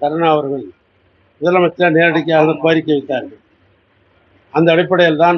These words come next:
நூத்தி பத்து கோடி ரூபாய் பணம் ஒதுக்கப்பட்டு ஜி பிளஸ் சிக்ஸ், அதாவது ஏழு மாடி கட்டடம் ஒன்று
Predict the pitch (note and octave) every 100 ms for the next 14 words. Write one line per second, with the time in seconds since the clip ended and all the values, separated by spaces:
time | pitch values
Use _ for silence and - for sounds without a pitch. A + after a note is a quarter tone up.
0 | D3+ F3 F#3+ F3 E3+ D#3+ D#3 D3 C#3 D#3+
1 | D#3 - C#3+ D#3+ C3+ B2 _ - D3 D3+
2 | D3+ C3+ E3+ E3+ B2 - _ _ _ _
3 | _ _ _ _ _ _ _ _ - _
4 | F#3+ - F#3+ D3+ - - E3+ - - C#3+
5 | E3 E3+ D#3+ F3 C#3+ C#3 D#3 F3 E3+ D#3+
6 | C3+ - - _ _ _ _ _ _ -
7 | D3+ F#3 F3 D#3+ D3+